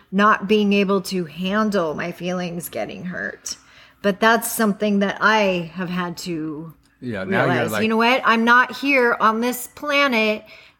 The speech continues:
Speaker 1: to appease other people. I'm here to please myself."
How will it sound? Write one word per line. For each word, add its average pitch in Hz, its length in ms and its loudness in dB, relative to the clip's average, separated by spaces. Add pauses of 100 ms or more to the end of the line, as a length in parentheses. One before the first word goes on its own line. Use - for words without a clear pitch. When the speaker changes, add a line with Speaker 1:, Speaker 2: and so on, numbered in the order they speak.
Speaker 1:
to 208 920 2 (840)
appease 233 640 2 (100)
other 220 240 4
people. 214 560 0
I'm 214 140 0
here 208 240 2
to 202 180 -4 (200)
please 226 680 2
myself." 196 720 2